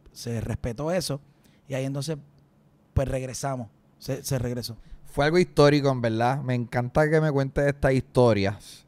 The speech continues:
Speaker 2: y me encantaría que me cuentes de todos los días de las manifestaciones que tú cubriste, pero ¿qué highlights hay de, del caballo? ¿Qué más me puedes contar de los
Speaker 1: Eh,
Speaker 2: otros días? El kayak.
Speaker 1: No, pues, el, la de los kayaks, eso fue domingo,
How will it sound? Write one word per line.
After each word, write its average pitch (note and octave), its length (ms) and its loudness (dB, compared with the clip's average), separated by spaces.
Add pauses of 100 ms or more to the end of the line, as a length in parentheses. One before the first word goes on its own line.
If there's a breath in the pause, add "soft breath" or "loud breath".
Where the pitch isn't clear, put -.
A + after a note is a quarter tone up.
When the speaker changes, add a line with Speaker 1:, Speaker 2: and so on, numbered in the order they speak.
(140)
Speaker 2:
y A2 140 -4
me G#2+ 100 0
encantaría G#2 500 -2
que B2 80 0
me C3 120 -2
cuentes B2+ 440 0 (420 soft breath)
de G2 480 0 (800)
todos C#3 400 8
los A#2 180 0
días B2+ 240 4
de B2 140 0
las A#2 120 -2
manifestaciones A2+ 720 -4
que A#2+ 140 -4
tú G#2 140 -6
cubriste, B2+ 500 -2
pero B2 220 2
¿qué D3 160 -2
highlights C#3+ 680 0
hay A#2+ 440 0
de, F#2+ 500 -4 (640 soft breath)
del F#2 180 -10
caballo? A2 800 2
¿Qué A#2 100 -2
más C3 140 0
me D3 100 0
puedes C#3 140 0
contar C3+ 240 0
de C3 120 2
los A#2+ 100 4
Speaker 1:
Eh, - 20 -4
Speaker 2:
otros A#2+ 340 2
días? A2 280 2
El - 60 -20
kayak. G#2 720 -2
Speaker 1:
No, D#3 220 -4
pues, E3 160 -4
el, D#3 720 -4
la D#3+ 140 -2
de D#3 120 -4
los C#3+ 120 -6
kayaks, E3+ 360 -6
eso F3 120 -8
fue F#3 160 -4
domingo, F3+ 600 -2